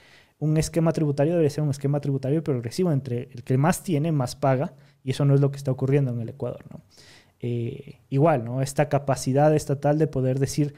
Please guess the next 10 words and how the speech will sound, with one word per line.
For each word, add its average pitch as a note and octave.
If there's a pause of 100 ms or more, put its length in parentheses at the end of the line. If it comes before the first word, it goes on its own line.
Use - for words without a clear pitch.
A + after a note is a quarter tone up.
(300)
"Tenemos C#3+
un D#3+
sistema D#3
de C#3
educación C3
que D3
genera C#3
oportunidades B2+
para A2+
todos. -